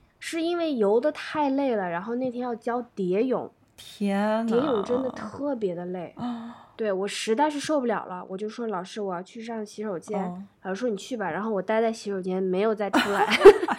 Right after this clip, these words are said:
Speaker 2: <laughs> 老师没有去捞你了，<laughs> 掉洞里了。
Speaker 1: 太多小孩了，太多小孩了，他就没有注意到。
Speaker 2: 哦。
Speaker 1: 我就这样在洗手间里玩了一节课，然后就蝶泳我就没有学，然后我就，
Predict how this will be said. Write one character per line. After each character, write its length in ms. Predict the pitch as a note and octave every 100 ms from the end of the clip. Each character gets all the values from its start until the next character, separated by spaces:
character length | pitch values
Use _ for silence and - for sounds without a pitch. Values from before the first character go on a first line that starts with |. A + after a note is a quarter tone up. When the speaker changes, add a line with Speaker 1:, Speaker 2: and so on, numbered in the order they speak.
| - G#4 -
Speaker 2:
<laughs> 840 | - - - _ - - - - -
老 160 | F#3
师 140 | F#3 A#3
没 80 | G#3
有 100 | G3+
去 160 | G3+
捞 320 | G#3+ G3 G3
你 80 | G#3+
了， 380 | G3+ C3+ B2 - -
<laughs> 240 | - -
掉 160 | - A3
洞 300 | G3+ A3 F#3+
里 80 | A2+
了。 160 | - F3+ - - G4 - F#4+ F#4 - C#5 - _ -
Speaker 1:
太 240 | - F#4+
多 160 | D4+ D4
小 220 | C#4+ C4
孩 240 | G#3 F#3+
了， 320 | F#3+ G3 F3 -
太 160 | - D#4+
多 140 | D4+
小 160 | C4+ F#3
孩 180 | F3+
了， 140 | F3+ F3+
他 160 | G#3+
就 80 | A#3
没 140 | A#3 G#3+
有 140 | G3+
注 180 | G3 A3+
意 80 | G#3+
到。 100 | A#3
Speaker 2:
哦。 960 | A3 F3+ F3+ F3+ F#3 F#3 - F#3 F3+ F3
Speaker 1:
我 80 | G#3
就 80 |
这 100 | A3+
样 180 | B3+ G#3+ G3 - _ _ _
在 140 | C4+
洗 160 | B3 -
手 100 | A#3
间 240 | G#3+ A#3+
里 120 | A#3 F#3
玩 240 | E3+ E3+
了 80 | G#3
一 80 | G#3
节 180 | F3+
课， 260 | F3 - G3+
然 220 | C#3+ E3
后 220 | F#3+ F3+ - _ _ - -
就 100 | A3+
蝶 280 | A3 F#3+ A3
泳 180 | G#3
我 80 | D#3+
就 120 | E3
没 80 | F#3+
有 100 | G#3
学， 420 | F#3 - D3+ D#3+ - -
然 120 | G3+
后 80 | A3
我 60 |
就， 160 | F#3+